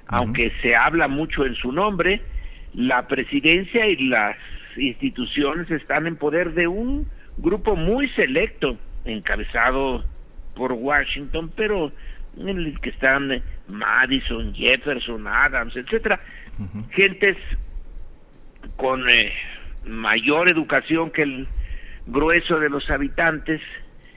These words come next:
Speaker 1: con, eh, propiedades, eh, terratenientes, etcétera, que desconfían de las clases populares, y entonces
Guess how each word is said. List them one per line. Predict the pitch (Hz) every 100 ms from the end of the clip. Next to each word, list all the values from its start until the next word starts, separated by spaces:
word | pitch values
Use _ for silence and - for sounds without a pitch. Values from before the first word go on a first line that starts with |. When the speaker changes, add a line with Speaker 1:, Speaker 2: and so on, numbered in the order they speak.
| - - - - - - -
Speaker 1:
con, | - 139 139 139 131 131
eh, | 123 - -
propiedades, | 110 95 107 104 139 165 147 151 156 - - - -
eh, | 117 127 127 117 110 - - -
terratenientes, | 98 104 110 113 113 156 160 156 151 143
etcétera, | 131 180 190 190
que | 175 151 -
desconfían | 175 165 - 170 151 214 294 277
de | 214
las | 151 135 -
clases | 156 151 143
populares, | - 131 147 170 180 170 - - - - -
y | - 156
entonces | 156 - 196 190 170